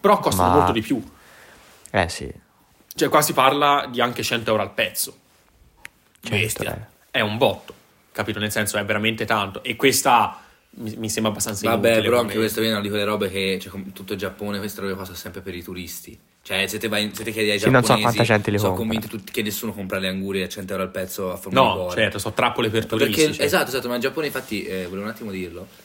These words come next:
Speaker 3: È molto interessante la loro cultura e la loro, come sono strutturati, perché la loro vita è quella più, ehm,
Speaker 2: Affascinante.
Speaker 3: più, no, no, no, volevo dire più beige che ti puoi immaginare, nel senso è una vita, es-, <laughs> aspetta, mi guardi confuso, ma, eh, pro-,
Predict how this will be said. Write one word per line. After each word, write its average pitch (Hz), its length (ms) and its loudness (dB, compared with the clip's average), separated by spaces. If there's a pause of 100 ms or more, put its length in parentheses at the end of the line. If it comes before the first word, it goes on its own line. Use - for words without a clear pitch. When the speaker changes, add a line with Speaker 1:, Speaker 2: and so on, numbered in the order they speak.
(460)
Speaker 3:
È 113 300 0
molto 139 240 -4
interessante 123 540 -2
la 98 80 -4
loro 98 180 -2
cultura 101 540 -2
e 95 80 -4
la 95 100 -2
loro, 95 200 -4
come 98 200 -10
sono 98 180 -8
strutturati, 98 440 -6
perché 101 280 -2
la 113 120 0
loro 143 240 2
vita 131 500 -4 (200)
è 113 140 -12
quella 113 300 0
più, 147 340 -2 (460)
ehm, 113 560 -2
Speaker 2:
Affascinante. 107 480 0
Speaker 3:
più, 185 140 -6 (120)
no, 190 380 0
no, 139 60 -4
no, 123 240 -6
volevo 135 160 -2
dire 127 140 0
più 151 180 -6
beige 139 720 2 (320)
che - 140 -6
ti - 100 -14
puoi 127 140 -2
immaginare, 95 460 -6
nel 95 80 -10
senso 107 260 -6
è - 20 -2
una 107 100 -2
vita, 113 320 -4 (220)
es-, - 220 -4
<laughs> - 40 -4
aspetta, - 360 0
mi 113 60 0
guardi 110 200 -2
confuso, 107 460 -4
ma, 101 140 -4 (340)
eh, - 160 -8
pro-, - 160 -8